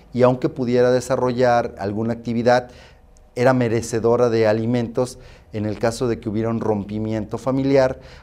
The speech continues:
o una separación temporal o definitiva.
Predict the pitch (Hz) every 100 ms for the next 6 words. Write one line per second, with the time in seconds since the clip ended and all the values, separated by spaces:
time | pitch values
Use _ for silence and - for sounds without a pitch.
0 | - 98 104 113 117 117 117 104 98 98
1 | - 107 101 120 113 107 107 123 117 104
2 | 123 127 123 180 110